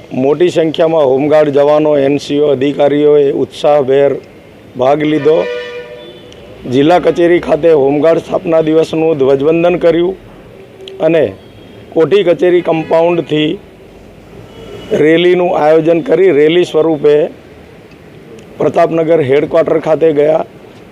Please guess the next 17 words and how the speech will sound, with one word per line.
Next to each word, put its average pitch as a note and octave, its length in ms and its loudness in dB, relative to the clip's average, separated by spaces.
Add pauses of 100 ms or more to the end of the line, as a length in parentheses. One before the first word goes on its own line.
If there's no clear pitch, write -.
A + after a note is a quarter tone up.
(140)
અને D3 220 0
વડી E3 260 2
કચેરીની E3+ 580 0
સૂચના E3+ 480 -2
અનુસાર D3+ 400 2 (1040)
ત્યાં D#3+ 340 2 (600)
વડી D#3+ 300 0
કચેરીનો F3+ 540 2 (140)
લાઈવ F3 300 4 (1000)
ડેમોન્સ્ટ્રેશન E3+ 760 0
જે D3+ 200 2
હતું C#3 280 -2 (760)
તે F3 120 2 (100)
ત્યાં E3 340 0
તમામ E3 420 0
જવાનોએ D#3+ 480 2
નિહાળ્યું D3 560 0